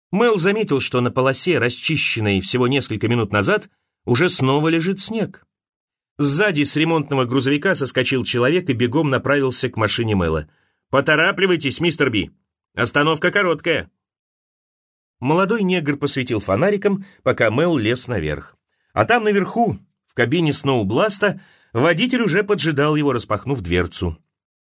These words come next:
Где-то на полпути острая боль в покалеченной ноге вдруг пронзила Мэла, но времени пережидать ее не было. Впереди красные огни сменились зелеными.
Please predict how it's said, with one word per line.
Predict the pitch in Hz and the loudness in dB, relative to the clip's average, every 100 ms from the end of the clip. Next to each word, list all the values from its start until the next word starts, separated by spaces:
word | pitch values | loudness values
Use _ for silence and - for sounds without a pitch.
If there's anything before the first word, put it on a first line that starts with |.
| _ - | _ -6
Где-то | 120 151 165 | 0 2 4
на | 151 | 2
полпути | 147 143 143 139 160 151 | 2 2 0 0 0 0
острая | 151 - 143 143 | -2 0 0 2
боль | 123 131 104 | 2 2 2
в | 87 | 0
покалеченной | 113 104 113 135 113 107 104 | -4 0 2 2 0 0 0
ноге | 104 127 131 | 0 0 0
вдруг | 98 147 - | 0 -2 -2
пронзила | 120 135 123 101 156 143 | 0 0 2 0 2 2
Мэла, | 131 180 113 85 - _ _ _ _ _ | 2 0 0 -4 -8 _ _ _ _ _
но | 135 170 | 0 2
времени | 143 202 185 180 | 2 2 0 0
пережидать | 170 151 139 147 180 160 | 0 0 0 0 0 0
ее | 156 | 0
не | 147 139 107 | 0 -2 -2
было. | 82 76 64 _ _ _ _ _ _ _ _ | -2 -4 -8 _ _ _ _ _ _ _ _
Впереди | - 170 165 185 | -2 0 0 -2
красные | 165 170 - 147 143 | 0 -2 0 0 0
огни | 127 151 | 0 -2
сменились | 147 139 143 127 | -2 -2 0 -2
зелеными. | 95 110 113 117 113 107 | -2 0 0 0 -2 -4